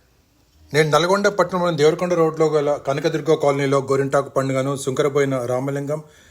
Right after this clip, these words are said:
శ్రీదేవి ఆధ్వర్యంలో ఘనంగా నిర్వహించారు. ఈ సందర్భంగా పలువురు మహిళలు మాట్లాడుతూ,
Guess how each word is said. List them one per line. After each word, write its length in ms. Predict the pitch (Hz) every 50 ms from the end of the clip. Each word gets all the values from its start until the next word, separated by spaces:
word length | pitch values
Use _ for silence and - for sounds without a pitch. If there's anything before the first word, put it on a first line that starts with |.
| - _ _ _
శ్రీదేవి 400 | - - 143 139 143 139 139 139
ఆధ్వర్యంలో 540 | 139 127 131 131 135 147 151 143 135 151 165 - 143
ఘనంగా 260 | 135 139 139 143 147 139
నిర్వహించారు. 560 | 135 131 131 131 131 131 120 - 135 135 170 220 - - - - - - _ _ _ _ _ _ _ _ _ _ -
ఈ 80 | 151 160
సందర్భంగా 580 | - 170 156 170 170 - 165 160 160 160 165 165 160
పలువురు 380 | 160 - 151 143 143 147 143
మహిళలు 400 | 139 139 139 139 156 165 165 160
మాట్లాడుతూ, 640 | 151 143 143 139 143 151 139 139 139 147 147 147